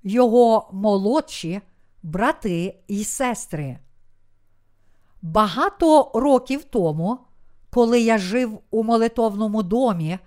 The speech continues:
до мене прийшов один євангеліст. Він увірував в Ісуса, коли жив у Китаї,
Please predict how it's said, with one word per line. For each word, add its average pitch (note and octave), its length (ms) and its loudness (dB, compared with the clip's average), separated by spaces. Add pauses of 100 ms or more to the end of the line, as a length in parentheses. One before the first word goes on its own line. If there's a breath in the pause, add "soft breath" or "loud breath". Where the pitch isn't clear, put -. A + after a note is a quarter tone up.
(380)
до A3 180 0
мене A#3 300 0
прийшов A3+ 720 -4
один A3+ 500 -4
євангеліст. A3+ 1000 -6 (800)
Він G#3+ 400 -2
увірував C4+ 760 0
в D4 60 -2
Ісуса, F#3 580 -6 (420 soft breath)
коли A#3 600 0
жив G3+ 400 -2
у A3+ 120 -2
Китаї, F#3+ 680 -6